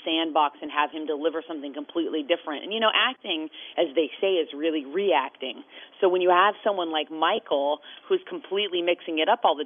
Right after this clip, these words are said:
time, you're able to really listen and just react. And, um, we had a lot of fun. There was a lot of laughter, and we, we have a very sibling-like relationship after the movie still, you know, getting to go around, premiere the movie across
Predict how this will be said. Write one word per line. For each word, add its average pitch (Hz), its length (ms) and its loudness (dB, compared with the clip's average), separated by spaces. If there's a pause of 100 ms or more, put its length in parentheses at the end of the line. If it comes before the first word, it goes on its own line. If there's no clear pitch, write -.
time, 143 460 0
you're 190 240 0
able 175 540 2 (380)
to 180 140 4
really 214 300 2
listen 202 480 -6
and 160 100 -4
just 180 220 -4
react. 190 600 -2
And, 156 280 -2
um, 156 440 -2 (400)
we 190 160 4
had 202 180 8
a 170 140 4
lot 160 500 4
of 156 100 0 (100)
fun. 147 240 0
There 151 80 -2
was 156 160 0
a - 20 -2
lot 151 380 2
of 139 100 -6
laughter, 143 540 0
and 143 100 -4
we, 160 240 0
we 175 160 -2
have 170 240 4
a 151 160 -2
very 160 400 0
sibling-like 147 640 0
relationship 151 680 -2
after 170 300 2
the 165 80 -4
movie 170 400 -4 (340)
still, 160 320 2
you 160 120 -2
know, 156 80 -2 (100)
getting 160 320 -2
to 147 80 -16
go 151 260 0
around, 151 400 -2 (340)
premiere 170 300 2
the 160 60 -4
movie 160 380 -2
across 156 300 0